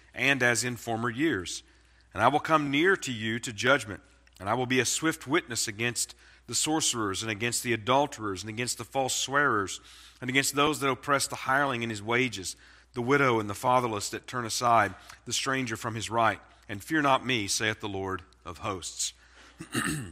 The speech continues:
So the book of Malachi, as we have, um, seen from the beginning of this study, is a s-, a series of conflicts between God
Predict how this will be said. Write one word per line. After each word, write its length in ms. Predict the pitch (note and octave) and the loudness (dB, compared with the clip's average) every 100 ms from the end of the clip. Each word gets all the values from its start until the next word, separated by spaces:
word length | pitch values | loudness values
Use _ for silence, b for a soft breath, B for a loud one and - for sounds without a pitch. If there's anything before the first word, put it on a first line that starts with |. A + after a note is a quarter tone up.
| - _ _ _ _ _ _ _ _ _ _ _ - B B B B B B | -16 _ _ _ _ _ _ _ _ _ _ _ -20 B B B B B B
So 140 | E3+ | 2
the 60 | D3+ | 4
book 160 | F#3+ | 4
of 140 | F#3 C3 | 2 6
Malachi, 600 | C#3 D3+ D3+ A#2+ G#2+ A#2+ | 8 8 6 6 6 4
as 120 | A2 | 0
we 120 | A#2 | -2
have, 440 | A#2 A2+ - - - - | 0 0 -2 -14 -18 -12
um, 400 | A2 G2 F#2+ F2+ | -8 -6 -8 -10
seen 360 | - B2+ A#2 | -4 -2 -2
from 280 | A2 A#2 A2 | -2 -4 -4
the 80 | G2+ | -4
beginning 400 | G2+ G#2 D3 B2+ | -2 4 4 6
of 240 | A#2 G#2 - b b b b b | 4 4 -6 b b b b b
this 160 | C3 C3+ | -2 0
study, 420 | - D3+ C#3 A#2+ | 4 8 10 8
is 160 | A2+ G#2+ | 2 0
a 60 | |
s-, 320 | A2 - - - | -6 -4 -6 -8
a 60 | B2 | -6
series 560 | - - F#3+ D3+ A#2+ A2 | -2 4 8 8 6 0
of 140 | G#2+ | -4
conflicts 680 | - D#3 C#3+ - C3 G#2 - | 4 6 6 4 2 2 -2
between 680 | - G#2+ - A#2+ A#2 A2+ G#2+ b b | -6 -8 -4 -4 -4 -6 -10 b b
God 520 | G#2 C3 C3 B2+ A#2 | 6 10 10 10 6